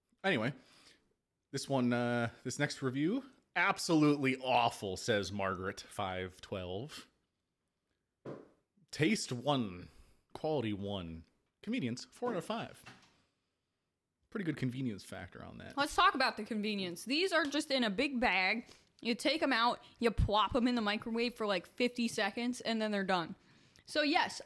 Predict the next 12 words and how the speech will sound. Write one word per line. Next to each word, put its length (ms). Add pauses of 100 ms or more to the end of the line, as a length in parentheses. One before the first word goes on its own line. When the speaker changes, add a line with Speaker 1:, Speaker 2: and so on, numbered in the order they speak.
Speaker 2:
I 300
agree 260
that 180
the 80
convenience 720
is 240
there. 360
It's, 320 (100)
it's 160
a 80
highly 560
rated 540